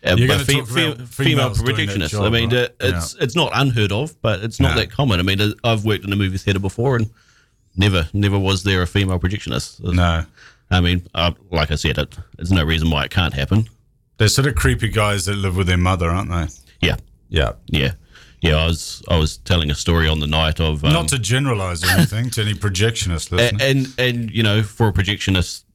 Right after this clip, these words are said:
Speaker 1: you c-, you often forget about them as well. They're just the people that play the movie. You never see them come in and come out.
Speaker 2: That's true.
Speaker 1: Um, when I was working at the theater, um, so one of the,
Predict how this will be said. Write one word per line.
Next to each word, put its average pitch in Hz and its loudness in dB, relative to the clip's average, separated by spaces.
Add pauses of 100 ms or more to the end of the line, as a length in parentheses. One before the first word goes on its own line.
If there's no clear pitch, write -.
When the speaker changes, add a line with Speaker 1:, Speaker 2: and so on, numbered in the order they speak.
(540)
Speaker 1:
you 101 2
c-, - -4
you 104 4
often 101 0
forget 92 0
about 113 -2
them 80 -6
as 76 -4
well. 85 0
They're 85 -2
just 87 -4
the 90 0
people 92 2
that 87 0
play 95 2
the 92 -2
movie. 92 0
You 98 0
never 98 0
see 98 -2
them 90 -2
come 98 0
in 90 0
and 85 -2
come 95 0
out. 98 0
Speaker 2:
That's 98 -2
true. 101 0 (320)
Speaker 1:
Um, 92 0 (480)
when 95 0
I 92 4
was 90 0
working 87 0
at - -6
the 80 -6
theater, 90 2
um, 90 0 (520)
so 82 -2
one 90 0
of 85 0
the, 90 2